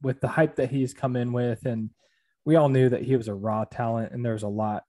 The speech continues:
of development that needed to happen. But going into year three, like, at some point,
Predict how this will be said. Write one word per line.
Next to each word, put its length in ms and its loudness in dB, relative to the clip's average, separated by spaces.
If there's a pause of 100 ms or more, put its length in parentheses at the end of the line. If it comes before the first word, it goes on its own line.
(120)
of 140 -4
development 600 0
that 120 0
needed 260 -2
to 60 0
happen. 440 -2
But 220 -6
going 240 2
into 180 0
year 280 -2
three, 580 -6 (680)
like, 300 -4
at 160 -4
some 260 2
point, 360 0